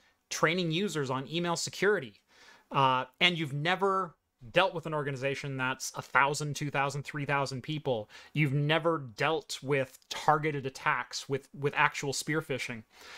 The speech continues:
um, you don't know what this was. <laughs> So I can stand here and tell him blue in the face, but I'd rather tell you about today's sponsor.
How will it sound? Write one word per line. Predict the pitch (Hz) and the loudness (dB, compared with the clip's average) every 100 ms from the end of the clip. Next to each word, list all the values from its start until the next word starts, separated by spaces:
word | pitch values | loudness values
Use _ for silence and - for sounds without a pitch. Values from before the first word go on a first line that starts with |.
| - - | -10 4
um, | 151 139 139 135 117 - _ _ _ _ _ _ _ _ _ _ _ _ _ _ | 6 6 4 -2 -12 -16 _ _ _ _ _ _ _ _ _ _ _ _ _ _
you | 175 156 | 4 6
don't | 165 190 | 6 4
know | 170 | 2
what | 165 156 | -2 -2
this | 135 143 | -6 -6
was. | 127 - - - | -8 -4 -4 -4
<laughs> | 147 - _ _ _ _ _ _ - | -10 -14 _ _ _ _ _ _ -8
So | - - 151 139 131 - - _ _ _ _ _ _ | -2 2 4 4 0 -6 -20 _ _ _ _ _ _
I | 180 | 8
can | 185 | 8
stand | 180 175 | 0 -2
here | 170 | -2
and | 156 | -4
tell | 156 147 | -4 -4
him | |
blue | 139 147 | -2 -2
in | 131 | -4
the | |
face, | - 220 147 143 143 | -2 0 0 -4 -6
but | 143 135 139 | -4 -2 -2
I'd | 151 143 | -2 4
rather | 269 185 208 262 _ _ - | 4 4 0 -4 _ _ -4
tell | 190 | -2
you | 202 | 0
about | 160 143 - | -2 -4 -12
today's | - 143 131 120 | -8 -4 -2 -4
sponsor. | - - 147 202 - | -4 0 2 0 -2